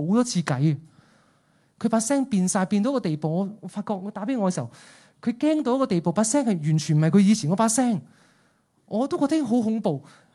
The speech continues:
但係我，我都係體會唔到、體驗唔到一個人喺嗰度三日兩夜嘅時候，佢所經歷嘅惶恐同埋個掙扎同痛苦。Sin against God 係乜嘢啊？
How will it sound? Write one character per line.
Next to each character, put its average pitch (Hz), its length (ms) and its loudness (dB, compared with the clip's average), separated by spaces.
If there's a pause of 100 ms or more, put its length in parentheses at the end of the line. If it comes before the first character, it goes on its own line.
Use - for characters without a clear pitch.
(200)
但 196 140 -8
係 180 80 -12
我， 208 140 -6
我 220 160 -4
都 320 280 -4
係 233 40 0
體 262 380 -4
會 185 260 -2
唔 135 120 -8
到、 226 160 -4
體 240 400 -2 (160)
驗 190 240 2
唔 147 240 0
到 170 120 2 (580)
一 349 100 0
個 233 200 0
人 226 180 0
喺 262 140 2
嗰 233 200 -4
度 262 80 0
三 269 240 -2
日 226 60 0
兩 175 200 2
夜 180 140 2
嘅 175 100 2
時 151 200 0
候， 147 120 0 (280)
佢 226 100 0
所 240 200 2
經 330 160 2
歷 233 60 0
嘅 202 120 0
惶 156 180 0
恐 170 160 4
同 254 100 0
埋 139 120 -4
個 180 100 -4
掙 233 180 6
扎 220 140 4
同 156 140 0
痛 170 180 2
苦。 156 320 0 (2000)
Sin 269 440 -4
against 233 380 -4
God 226 260 -2
係 147 160 -2
乜 165 120 -4
嘢 123 400 -6
啊？ 107 180 -14